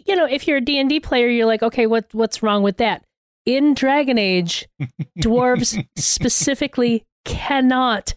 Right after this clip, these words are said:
Speaker 1: cast magic. It's built into the concept of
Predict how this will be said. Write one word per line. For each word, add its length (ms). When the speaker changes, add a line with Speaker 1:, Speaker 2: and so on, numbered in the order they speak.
Speaker 1:
cast 580
magic. 480
It's 180
built 400
into 520
the 80
concept 720
of 480